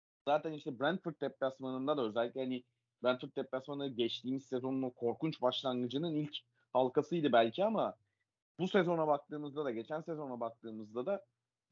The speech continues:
ligin, e, kalburüstü takımlarında zorlandığı ve, e, puan kayıpları yaşayabildiği bir deplasman. Zo-, e, en azından puan kayıpları yaşamasa da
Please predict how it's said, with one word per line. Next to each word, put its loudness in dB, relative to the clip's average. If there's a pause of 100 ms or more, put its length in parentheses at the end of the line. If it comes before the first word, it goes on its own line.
ligin, 0 (480)
e, 0
kalburüstü 0
takımlarında 2
zorlandığı 2 (520)
ve, -2 (180)
e, -4 (800)
puan 2
kayıpları 0
yaşayabildiği -2
bir -6
deplasman. -8
Zo-, -4
e, -4 (580)
en 4
azından -2
puan -4
kayıpları -6
yaşamasa -6
da -4